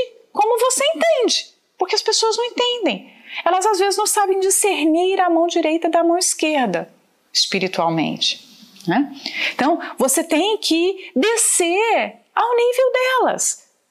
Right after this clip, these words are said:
A E B I, por exemplo, que adianta eu chegar e, e, e falar essa palavra aqui pras crianças? Elas vão entender? Seria como falar em línguas pra elas, não é? <laughs> Ah, equivaleria a isso. Elas não iriam entender nada.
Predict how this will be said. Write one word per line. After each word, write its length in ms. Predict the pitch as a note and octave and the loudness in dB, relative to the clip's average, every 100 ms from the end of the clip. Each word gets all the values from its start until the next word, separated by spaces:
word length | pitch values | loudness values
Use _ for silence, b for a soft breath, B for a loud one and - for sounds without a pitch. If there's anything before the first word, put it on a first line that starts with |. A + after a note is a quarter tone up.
| _ _ _ B B | _ _ _ B B
A 160 | E4+ F4 | 0 2
E 40 | |
B 120 | E4 | 2
I, 260 | F4+ D#4 C#4 | 2 2 0
por 180 | C#4 A3+ | 0 0
exemplo, 640 | G#3+ G#3 F#3+ D#3+ - E3 B B | 0 0 -2 -2 -6 -12 B B
que 120 | - | -2
adianta 400 | C5+ F#4+ E4+ E4 | 0 2 0 0
eu 40 | D4 | 0
chegar 640 | D4 A#3+ B3+ E4 D#4+ - B B | 0 0 2 2 0 -2 B B
e, 540 | F4 F#4 - - - - - | -4 -4 -6 -16 -16 -12 -4
e, 60 | |
e 20 | |
falar 440 | F4 A4 F#4 F4+ G#4 | -2 2 4 4 2
essa 180 | G#4 A4+ | 0 0
palavra 540 | G#4+ F4 E4+ E4 E4 | 2 2 2 0 -2
aqui 180 | D#4+ F4+ | -2 -2
pras 260 | E4+ D4+ | -2 -2
crianças? 500 | - B3 G#3 F3+ - | -2 -2 0 0 0
Elas 140 | B4+ A#4 | 0 2
vão 140 | E4 | 2
entender? 640 | C#4 C4 B3+ D#4 F#3 - _ b b b b | 2 2 2 2 -2 -6 _ b b b b
Seria 380 | - D5+ D#5 D#5 | -2 2 2 2
como 180 | B4 B4+ | 0 2
falar 280 | C5+ C#5 | 2 2
em 380 | C#5+ F5+ F5 C5+ | 2 0 0 2
línguas 260 | D#4 C4+ - | 2 2 0
pra 200 | C#4+ B3 | 0 0
elas, 540 | F#3+ E3+ E3+ - - - | 0 0 -2 -6 -8 -2
não 120 | C4+ | 0
é? 40 | F4 | 2
<laughs> 0 | |
Ah, 840 | - D4+ - A#4+ B4 A#4+ B4 A#4+ | 0 -2 -4 -2 -2 -2 -2 0
equivaleria 760 | B4 A#4 G#4+ A4 A4+ A4 G#4 B4+ | 0 2 2 2 2 2 2 2
a 260 | F5 C5 | 2 2
isso. 280 | E4+ - B3+ - _ _ _ _ - B B B B | 2 0 -2 -8 _ _ _ _ -14 B B B B
Elas 200 | D#5 - | 0 2
não 140 | D5 | 2
iriam 200 | C#5 B4 | 4 2
entender 480 | C#5+ A#4+ G#4+ G#4 G#4 | 2 0 2 0 0
nada. 480 | G#4+ A4 G#4+ C4 | 0 0 0 -4